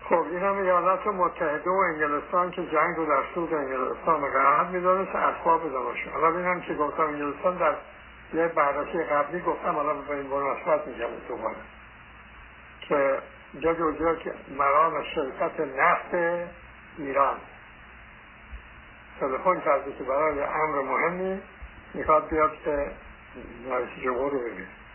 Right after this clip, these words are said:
حالا آمده امر مهم که به من از پیام خ-، آقای خانم تاشر را آورد که شما اگر در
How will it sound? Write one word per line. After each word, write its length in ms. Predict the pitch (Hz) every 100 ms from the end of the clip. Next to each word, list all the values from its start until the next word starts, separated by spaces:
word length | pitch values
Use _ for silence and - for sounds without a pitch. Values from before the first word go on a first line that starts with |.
| -
حالا 240 | 135 147
آمده 460 | 147 147 139 139 151
امر 300 | 151 139 139
مهم 300 | 135 135 160
که 420 | - 190 190 175 190 - - - - - - - - - - -
به 120 | 151
من 160 | 143 160
از 240 | 170 143 - - -
پیام 320 | 147 156 165
خ-، 160 | - -
آقای 440 | - 135 147 156 - -
خانم 320 | 156 151 160 156
تاشر 320 | 147 - 160
را 140 | 117 110
آورد 280 | 107 107 - - - - - - - - - - - - - - - - - - - - - - - - - - - - - - - - - - -
که 280 | 139 127 120 - - - - - -
شما 320 | 156 135 147 143
اگر 320 | 127 131 120
در 280 | - 131